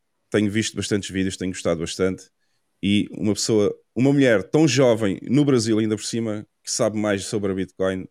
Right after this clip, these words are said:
do que muitos homens informáticos em Portugal que só querem saber de shitcoins. E isto sempre, isto, isto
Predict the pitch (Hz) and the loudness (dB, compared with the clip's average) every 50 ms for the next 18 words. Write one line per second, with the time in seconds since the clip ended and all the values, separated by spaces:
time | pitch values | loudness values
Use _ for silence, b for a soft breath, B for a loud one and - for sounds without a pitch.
0 | _ - 95 92 - 95 101 101 101 95 - 92 95 90 92 95 92 92 - - | _ -12 -12 -10 -6 -4 -4 -2 -2 -4 -4 -2 -2 -2 -2 -2 -6 -8 -10 -14
1 | _ _ _ _ _ _ _ _ _ _ _ - 101 101 - 101 95 101 98 95 | _ _ _ _ _ _ _ _ _ _ _ -8 -8 -8 -6 -6 -4 -4 -4 -4
2 | - 85 - - 98 92 - - - 90 95 98 101 - - 101 87 98 85 85 | -6 -10 -10 -8 -8 -8 -8 -8 -6 -4 -2 -2 -2 -4 -6 -8 -6 -6 -6 -6
3 | 80 - 80 82 92 - - - 101 - _ - 67 53 50 - - _ _ _ | -6 -6 -6 -6 -6 -6 -8 -10 -12 -14 _ -12 -12 -12 -12 -14 -20 _ _ _
4 | _ _ _ _ _ _ _ _ _ _ _ _ _ - - 90 104 117 120 113 | _ _ _ _ _ _ _ _ _ _ _ _ _ -6 -2 2 2 2 2 0
5 | - - - - - 120 117 117 - 110 107 107 - - - 113 110 - - - | -4 -6 -6 -2 -2 -2 -2 -2 -4 -4 -4 -4 -4 -4 -4 -4 -4 -6 -10 -12
6 | - - - 107 - - - - 110 104 104 101 - | -12 -8 -6 -6 -6 -6 -6 -2 0 2 2 2 0